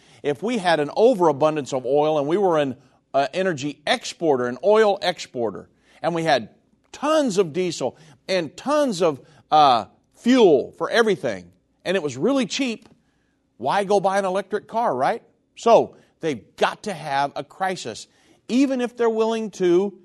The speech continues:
manufacture that crisis. Now, the news source, Cal Matters, or California, C A L, short for California Matters,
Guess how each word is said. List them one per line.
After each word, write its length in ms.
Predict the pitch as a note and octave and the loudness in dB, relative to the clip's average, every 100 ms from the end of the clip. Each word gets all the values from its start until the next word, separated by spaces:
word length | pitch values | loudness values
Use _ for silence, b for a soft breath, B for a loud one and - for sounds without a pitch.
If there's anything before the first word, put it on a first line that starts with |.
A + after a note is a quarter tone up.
| _ - | _ -10
manufacture 720 | E3 F3+ F3+ A#3 C4+ - D#3 | -6 -4 -4 -4 -6 -6 -6
that 140 | E3 | -6
crisis. 500 | - B3+ A#3 D#2+ - C#3 | -6 -10 -10 -16 -16 -4
Now, 300 | E3 G2 - _ _ _ _ _ _ _ _ - | -2 -2 -8 _ _ _ _ _ _ _ _ -4
the 320 | G3 F#3+ F3+ | 0 0 -2
news 280 | D#3 A3 A#3+ | -2 0 0
source, 360 | - F3+ A#2+ - - | 0 0 0 -6 -12
Cal 420 | F#3+ G3+ G#3 F#3+ | -2 2 4 2
Matters, 400 | F3+ E3 G3+ G3 | -2 -2 -4 -6
or 180 | E3 E3+ | -6 -6
California, 720 | - F#3 F#3 F#3+ E3+ B2 G2 | -2 0 0 -2 -2 -2 -6
C 320 | - - G3+ | -8 -4 0
A 220 | F#3 F3 | 0 2
L, 340 | E3 G2+ - _ | 2 0 -4 _
short 400 | - - F#3+ - | -16 0 0 0
for 140 | D#3+ C#3+ | -6 -6
California 580 | D#3+ D#3 D#3 D3 D3+ D3 | 0 0 0 -6 -4 -6
Matters, 600 | E3 F3+ B2 G2 - | -2 0 -2 -6 -12